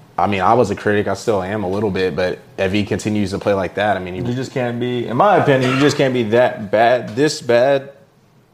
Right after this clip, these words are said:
Speaker 2: in your second season as the top, as a top three quarterback come, class.
Speaker 1: coming out of high school.
Speaker 2: Yeah.
Speaker 1: Yeah.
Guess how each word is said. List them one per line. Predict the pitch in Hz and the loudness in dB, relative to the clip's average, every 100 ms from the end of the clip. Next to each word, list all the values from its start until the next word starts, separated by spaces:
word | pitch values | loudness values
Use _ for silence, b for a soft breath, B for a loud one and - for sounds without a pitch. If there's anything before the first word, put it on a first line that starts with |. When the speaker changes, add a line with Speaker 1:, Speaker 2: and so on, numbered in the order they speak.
| _ | _
Speaker 2:
in | - | -8
your | 110 | -6
second | 104 - 120 110 | -2 0 -2 -2
season | 104 123 120 131 135 - _ _ _ _ - | -8 -8 -6 -8 -8 -14 _ _ _ _ -8
as | - 107 95 - - _ _ - | -2 -2 -2 -10 -20 _ _ -6
the | 110 98 - | -4 -4 -14
top, | - 113 107 - - - | -4 0 0 -2 -14 -14
as | 110 | -10
a | 104 | -10
top | 101 113 107 - | -4 -4 -4 -8
three | 107 101 - | -10 -10 -14
quarterback | - 104 101 104 - | -10 -8 -6 -6 -8
come, | 104 101 - - | -10 -12 -14 -12
class. | - 104 | -4 0
Speaker 1:
coming | 104 | 0
out | 92 | 0
of | 87 | 0
high | 95 | -2
school. | - 101 104 | -4 -6 -2
Speaker 2:
Yeah. | 110 101 104 | -2 -2 -6
Speaker 1:
Yeah. | 85 73 | -12 -12